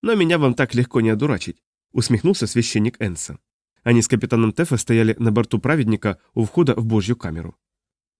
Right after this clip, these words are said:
"Если вы хотите допросить Бога, я буду при этом присутствовать". Тефе, раны которого всё ещё болели после манипуляций лекаря, держал себя в руках,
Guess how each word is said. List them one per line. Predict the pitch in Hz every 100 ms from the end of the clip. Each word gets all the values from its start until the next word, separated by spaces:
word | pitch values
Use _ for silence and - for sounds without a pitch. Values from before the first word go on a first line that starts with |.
| _
"Если | - - 202 202
вы | 190
хотите | 180 190 170
допросить | 156 156 156 170
Бога, | 156 185 120 98 - _ _ -
я | 185
буду | 175 160
при | 160
этом | 143 131
присутствовать". | 139 - 85 - 67 - _ _ _ _ _ _
Тефе, | - 247 139 117
раны | 127 127
которого | 120 117 123 117
всё | 113 127
ещё | 117 120
болели | 110 120 113 107 - _
после | 123 - 120
манипуляций | 127 120 127 117 - 123
лекаря, | 180 117 101 - _ -
держал | 120 202
себя | - 123 110
в |
руках, | 110 - 185